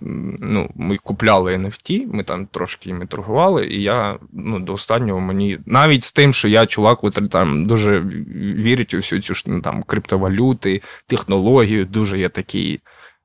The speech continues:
е, пасіонарний по ці-, на цю тему. Але взагалі мені було, ну, тяжко повірити, що ми щось там купили, купили там за двадцять ефірів, про, там, условно, продали за сімдесят п'ять якусь обізянку. Я думаю, я, ну, щось ж,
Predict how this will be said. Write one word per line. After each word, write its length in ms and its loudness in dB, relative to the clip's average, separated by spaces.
е, 340 0
пасіонарний 680 4
по 100 -10
ці-, 220 -12
на 160 -6
цю 180 -14
тему. 400 0
Але 280 6
взагалі 380 4
мені 260 4
було, 340 0
ну, 180 -4
тяжко 380 -4
повірити, 460 -2
що 200 -6
ми 280 -10
щось 180 -4
там 180 -4
купили, 380 -4
купили 420 0
там 220 -4
за 80 -4
двадцять 400 -4
ефірів, 400 -8
про, 160 -8
там, 200 -8
условно, 320 -8
продали 340 -2
за 120 -6
сімдесят 340 -8
п'ять 260 -10
якусь 320 -6
обізянку. 600 -2
Я 60 -6
думаю, 320 -4
я, 140 -4
ну, 100 -14
щось 300 -12
ж, 240 -12